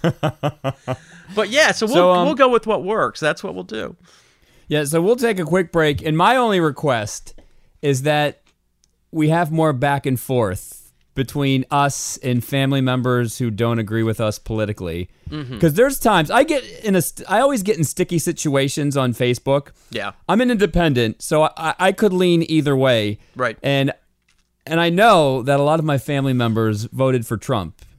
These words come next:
Speaker 1: whether they admit it or not.
Speaker 2: Right.
Speaker 1: And so I will, I will try to, I don't like mic drop Facebook posts.
Speaker 2: Right.
Speaker 1: So I'll always, I always wanna comment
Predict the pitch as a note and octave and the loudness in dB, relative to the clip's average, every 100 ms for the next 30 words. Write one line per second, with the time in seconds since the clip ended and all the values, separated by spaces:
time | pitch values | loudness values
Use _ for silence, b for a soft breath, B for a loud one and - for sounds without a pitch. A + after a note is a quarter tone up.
0 | _ - B2+ C3+ B2+ B2+ B2 B2+ A#2 B2+ | _ -6 0 0 2 0 0 -2 0 0
1 | B2+ A2+ A2 A2+ G2 E2+ E2 F2 - G3+ | 0 0 0 0 -2 -6 -6 -6 -4 -6
2 | - - C#3 C#3+ D3 - F#3 F3+ F#3 G#3 | -8 -12 -6 -4 -4 -2 2 4 4 4
3 | C4 B3 G#3+ G#3+ - F3 G#3+ G3 - G3 | 6 6 4 2 -2 0 0 0 0 2
4 | G3 F#3 - _ _ _ _ _ _ _ | 2 0 -8 _ _ _ _ _ _ _
5 | D#3+ D3 F#3 F3+ F#3 F3 D3+ C#3+ D3 D3 | -4 2 2 2 2 0 -2 0 0 0
6 | D#3 C#3+ C#3+ - C3+ C3+ - D3 - D3+ | 0 0 0 -4 -4 -2 -2 -4 0 0
7 | F3+ - - - _ C3 - E3 D#3 D#3 | 0 -4 -12 -14 _ -10 -6 0 4 4
8 | - F3 F#3+ F#3+ F#3+ - - D#3+ G3 F3 | 6 4 6 6 4 -2 2 4 6 4
9 | F3 D#3 - G3 F#3 B2+ A2+ | 0 -2 -2 0 0 0 -4